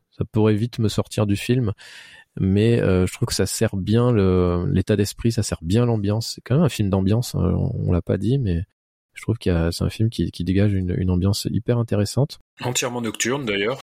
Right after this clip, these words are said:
Speaker 1: Entièrement nocturne et entièrement en temps réel, euh, aussi. Euh, donc ça, c'est aussi assez intéressant. Donc le, vraiment, le film, il dure le temps du match de basket.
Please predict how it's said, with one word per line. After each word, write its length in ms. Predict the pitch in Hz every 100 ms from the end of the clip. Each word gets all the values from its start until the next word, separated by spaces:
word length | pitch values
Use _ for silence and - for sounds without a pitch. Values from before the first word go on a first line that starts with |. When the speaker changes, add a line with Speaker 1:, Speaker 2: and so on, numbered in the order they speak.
| -
Speaker 1:
Entièrement 440 | 110 - 113 107
nocturne 360 | 104 95 - 190 -
et 100 | 107
entièrement 360 | 98 107 139
en 40 | 170
temps 160 | 110
réel, 380 | 101 139 110 82 - - _ 110
euh, 300 | 95 90 85
aussi. 560 | 104 - 113 104 - - - -
Euh, 520 | 104 90 87 85 85 -
donc 160 | 92
ça, 120 | - 117
c'est 160 | -
aussi 260 | 95 - 104
assez 160 | - 95
intéressant. 380 | 87 95 202 190
Donc 180 | 95
le, 260 | - - -
vraiment, 280 | 87 117 151
le 100 | 95
film, 240 | - 139
il 80 | 95
dure 200 | 104 131
le 80 | 107
temps 160 | - 131
du 80 | 104
match 160 | 92
de 60 | 90
basket. 400 | 87 117 78 -